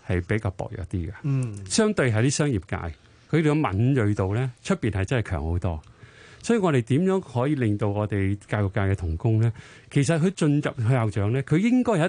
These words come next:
Speaker 1: 段嘅時間喺個教學上有一定嘅能力嘅，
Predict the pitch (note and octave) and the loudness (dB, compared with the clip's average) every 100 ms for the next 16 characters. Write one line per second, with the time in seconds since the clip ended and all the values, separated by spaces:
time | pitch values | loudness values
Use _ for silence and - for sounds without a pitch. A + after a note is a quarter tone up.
0 | - A2+ G#2 A2+ - F#2 - A2 A2 D3 | 0 2 2 0 -2 -6 -2 -2 0 -2
1 | - A#2 G2 F#2 A2 F2+ - - - - | -2 -4 -2 -2 -2 -2 -6 -20 -20 -4
2 | C3 F#3 C#3+ A2 A#2 E2+ F#2+ - | -2 0 0 0 0 -2 -6 -4